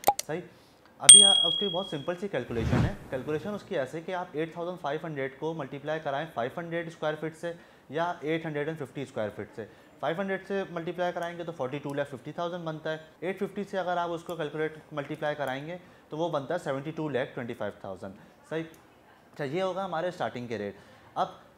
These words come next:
हर प्रोजेक्ट का एक अपना hierarchy होती है, एक अपना तरीका होता है।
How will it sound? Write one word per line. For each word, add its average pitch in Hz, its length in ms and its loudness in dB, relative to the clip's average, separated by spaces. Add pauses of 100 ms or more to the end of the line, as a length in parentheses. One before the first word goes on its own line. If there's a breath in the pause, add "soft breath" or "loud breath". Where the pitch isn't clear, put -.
हर 190 140 0
प्रोजेक्ट 185 460 -2
का 202 100 -2
एक 196 200 -2
अपना 185 320 -6
hierarchy 143 440 -2
होती 147 220 -6
है, 180 60 -6
एक 175 60 -12
अपना 165 240 -8
तरीका 120 360 -4
होता 107 220 -2
है। - 260 -10